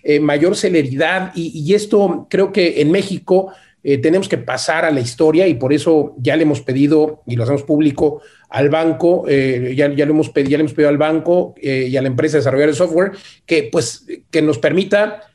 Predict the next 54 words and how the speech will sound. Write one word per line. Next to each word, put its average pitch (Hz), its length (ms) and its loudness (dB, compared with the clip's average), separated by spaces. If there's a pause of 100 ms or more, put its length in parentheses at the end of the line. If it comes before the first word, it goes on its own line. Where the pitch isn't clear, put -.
(120)
dar 170 280 0
este 208 200 -2
ejemplo 208 380 0
para 139 140 -2
que 180 60 0
otras 226 200 0
empresas, 214 400 0
o - 180 -20
sea, 180 100 -2
no 226 100 -2
queremos - 280 -2
tenerlo 185 300 2
en 175 60 2
exclusiva, 135 420 -2
queremos 170 240 -2
que 147 120 0
más 156 360 -2
personas 160 400 0
los 127 160 -2
usen, 170 340 0 (280)
que 165 100 -2
a 147 40 0
la 151 120 -2
gente 208 240 -2
se 220 100 -2
le 143 280 -2 (120)
quite 208 360 2
el 156 120 2
miedo 185 300 4
a 226 60 4
la 151 180 0
tecnología, 135 800 0 (340)
porque... 170 640 0 (140)
Eh, 160 420 2 (260)
A, 131 60 -2
a 151 180 0
las 156 140 0
personas 185 280 0
les 175 120 2
da 190 80 2
miedo 196 180 4
decir, 202 160 2
"Oye, 208 120 2
¿cómo 202 160 2
voy 208 100 4
a - 20 -8
poner 196 220 0
con 196 160 2
un 202 100 2
clic 202 220 0
quinientos 160 360 2
mil 185 160 0
pesos 190 240 -2
aquí? 202 460 -2